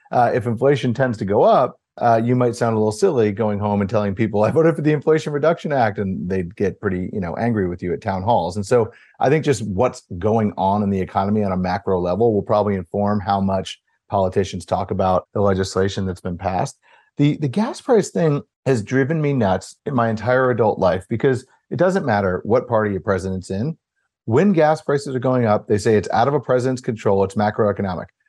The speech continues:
When gas prices are going down, they say, "Look, I did it." And so you have literally no credibility with your voters. And that's not a knock on Biden. That's a knock on every single president in my adult life.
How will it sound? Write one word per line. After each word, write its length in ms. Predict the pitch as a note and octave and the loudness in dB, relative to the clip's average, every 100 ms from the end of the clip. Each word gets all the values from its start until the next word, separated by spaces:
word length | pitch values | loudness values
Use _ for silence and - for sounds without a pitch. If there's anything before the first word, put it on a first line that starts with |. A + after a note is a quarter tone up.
| _ | _
When 140 | C3+ | 0
gas 260 | C3 E3+ F#3 | 4 4 2
prices 340 | E3 D#3+ E3 | 0 0 -2
are 60 | C#3+ | 0
going 160 | C3+ | 2
down, 240 | B2+ E3 D3+ | 4 4 4
they 80 | B2+ | 0
say, 160 | C3+ | 0
"Look, 280 | B2 F3 D#3+ | 2 2 2
I 100 | A#2+ | 0
did 180 | A#2+ E3+ | 0 0
it." 200 | A#2 - _ _ _ | 0 -4 _ _ _
And 120 | D3 | -2
so 220 | C3+ F3 D#3+ | 2 2 4
you 160 | F3+ | 4
have 220 | D#3 B2 | 2 2
literally 440 | C#3 C#3 G#3 A#3 E3+ | -2 2 2 2 2
no 220 | B2 B2+ | 4 2
credibility 540 | - C3 A2+ G2+ F#2+ | 2 0 2 0 0
with 160 | F2 E2 | -4 -4
your 80 | F2+ | -2
voters. 320 | E2+ D#2+ F#2+ | -2 -2 -2
And 100 | G#2+ | 0
that's 160 | B2 C#3 | 0 2
not 140 | D#3 | 2
a 40 | |
knock 220 | D#3+ B2+ A#2+ | 2 0 0
on 140 | G2 | -2
Biden. 220 | F#2+ E2 | 0 -2
That's 180 | D2+ - | -6 -2
a 20 | |
knock 240 | A#2 A#2+ A#2 | 0 2 0
on 140 | G2+ | -4
every 240 | - B2+ C#3 | -2 0 0
single 300 | B2 B2+ G#2 | -2 -2 0
president 400 | A#2 G2+ F2+ - | 0 -2 -4 -6
in 80 | F#2+ | -4
my 140 | F2+ | -4
adult 240 | E2+ E2+ | -2 -2
life. 220 | C#2 - | -2 -4